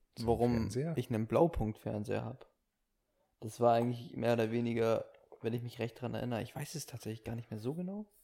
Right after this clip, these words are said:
Speaker 2: Ich weiß nur, dass dieser Fernseher, dass ich diesen Fernseher habe, weil mein anderer Fernseher,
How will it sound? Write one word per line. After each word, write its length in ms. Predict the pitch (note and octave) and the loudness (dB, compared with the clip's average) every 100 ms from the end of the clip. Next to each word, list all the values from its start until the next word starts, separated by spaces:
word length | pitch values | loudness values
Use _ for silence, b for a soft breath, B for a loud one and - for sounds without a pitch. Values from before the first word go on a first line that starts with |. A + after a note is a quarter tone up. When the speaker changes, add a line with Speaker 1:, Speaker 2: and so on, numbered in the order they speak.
| - | -4
Speaker 2:
Ich 160 | B2 | -2
weiß 280 | A#2+ C#3+ - | 2 0 0
nur, 200 | B2+ C3+ | -2 -2
dass 300 | C3 C3 - | 0 -2 -2
dieser 300 | - A#2+ A2+ | -4 0 0
Fernseher, 480 | - C3+ D3+ C3 - | 0 0 0 -4 -4
dass 140 | A#2+ | -4
ich 80 | A#2+ | -6
diesen 200 | - A#2+ | -8 -6
Fernseher 460 | A2+ B2 B2 A#2 A#2 | 0 0 0 -2 0
habe, 400 | B2 C#3+ E3 B2+ | 0 2 2 4
weil 260 | A#2+ D3+ | 4 4
mein 240 | D3+ B2 - | 4 0 2
anderer 380 | E3+ F#3 G#2+ A2 | 2 4 2 0
Fernseher, 580 | A2 G#2+ G#2+ G#2 D3+ | 0 0 2 0 0